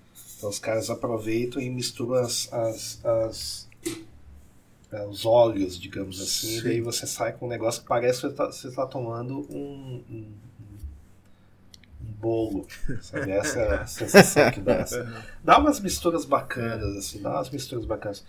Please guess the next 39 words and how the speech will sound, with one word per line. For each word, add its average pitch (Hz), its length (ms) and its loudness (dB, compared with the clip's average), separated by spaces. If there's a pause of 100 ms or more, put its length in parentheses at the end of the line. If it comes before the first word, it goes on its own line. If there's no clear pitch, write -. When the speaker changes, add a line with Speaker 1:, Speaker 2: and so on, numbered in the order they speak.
(280)
Speaker 1:
Uma - 100 -2
coisa 143 220 0
que - 120 -4
me, 143 260 -4
me, 117 320 -6
eu 107 180 -8 (140)
me 117 140 -10
impressionei 113 600 -6
muito 110 680 -6
é - 120 -4
que 110 600 -10
os 110 300 -4
canadenses 101 720 -4
sabem 92 300 -10
fazer 98 300 -12
cerveja. - 560 -8 (760)
E 110 60 -6
eu, 101 480 -8 (420)
quando 107 140 -8
eu 101 80 -4
fui 113 180 -4
ali 110 140 0
no 117 140 -4
Quebec, 104 560 -2
eu 135 80 -6
notei, 120 320 -6
assim, 123 200 -10
que - 140 -12
eles 120 220 -8
fazem 139 580 -2
de 117 80 -8
um 113 60 -10
tipo, 117 800 -6 (580)
como 113 140 -8
é - 40 -4
que - 140 -16
eu 120 60 -10
vou 120 80 -8
dizer? 113 480 -6